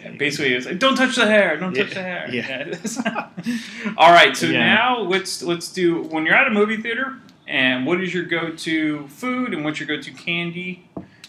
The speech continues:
Speaker 1: Um, so for me, popcorn and
Speaker 2: Mm-hmm.
Speaker 1: just pretty much my go-to food. I mean, nothing
Speaker 2: Okay.
Speaker 1: really exciting about that. I
Speaker 2: Mm-hmm.
Speaker 1: do, like, in the rare theater that serves it with real butter on it, that's, that's awesome.
Speaker 2: That's a
Speaker 1: If you
Speaker 2: treat,
Speaker 1: can, if you can
Speaker 2: yeah.
Speaker 1: get that, but that's,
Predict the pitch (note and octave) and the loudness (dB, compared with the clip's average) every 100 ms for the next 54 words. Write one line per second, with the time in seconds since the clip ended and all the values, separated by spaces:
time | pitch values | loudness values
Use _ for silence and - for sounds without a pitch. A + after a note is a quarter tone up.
0 | - _ - A2+ A#2 A#2 A#2 A2+ C#3 - | -20 _ -8 -4 -2 0 -2 -2 -6 -2
1 | D3 E3 E3 D#3+ B2+ - B2+ B2+ A#2+ B2 | 0 2 2 0 -6 -4 -2 -2 -2 0
2 | A#2+ A#2 A2 F#2 G#2 - - G2 F#2+ - | 0 0 0 -2 -6 -10 -12 -12 -12 -16
3 | - _ _ _ _ _ F#2 E2+ F2 E2 | -18 _ _ _ _ _ -20 -18 -18 -18
4 | E2 - D#2+ E2 E2+ F2 F#2 C3 - F#2 | -20 -20 -20 -20 -20 -16 -8 -2 -2 -4
5 | F2 - F#2+ F#2 F2 E2+ F2+ F2+ E2+ B2+ | -10 -10 -10 -10 -14 -14 -14 -14 -10 -6
6 | B2+ B2+ A#2+ A2+ G#2+ G#2+ - - _ _ | -4 -4 -4 -4 -4 -6 -18 -20 _ _
7 | A#2 B2 C3 C3 - B2+ B2+ B2 A2 - | -4 2 4 4 0 -2 0 0 -2 -4
8 | A#2+ A#2 A#2 G#2 G2+ - G#2+ A2+ G#2+ G2 | -4 -2 -4 -6 -10 -8 -6 -6 -6 -6
9 | G#2 A#2+ B2 A2+ A2 - - G2 F2+ F#2 | -4 -2 -4 -6 -10 -12 -16 -16 -14 -14
10 | F2+ - B2 B2 A2 A#2+ A2+ A#2 B2 A2 | -14 -10 -10 -8 -4 -2 -2 -2 -4 -2
11 | G#2 - G#2 G2+ - G2+ G#2+ - | -4 -6 -6 -6 -8 -10 -10 -14